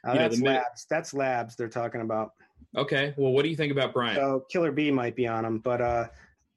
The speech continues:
Speaker 1: um, uh, no thanks.
Speaker 2: All right. Um,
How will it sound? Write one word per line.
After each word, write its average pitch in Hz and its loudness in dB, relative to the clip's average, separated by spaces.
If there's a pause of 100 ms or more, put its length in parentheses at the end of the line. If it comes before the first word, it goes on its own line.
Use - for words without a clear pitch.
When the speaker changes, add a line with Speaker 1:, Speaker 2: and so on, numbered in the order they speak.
(460)
Speaker 1:
um, 131 0 (180)
uh, 131 -2
no 135 0
thanks. 113 -6 (1120)
Speaker 2:
All 151 2
right. 165 2
Um, 135 2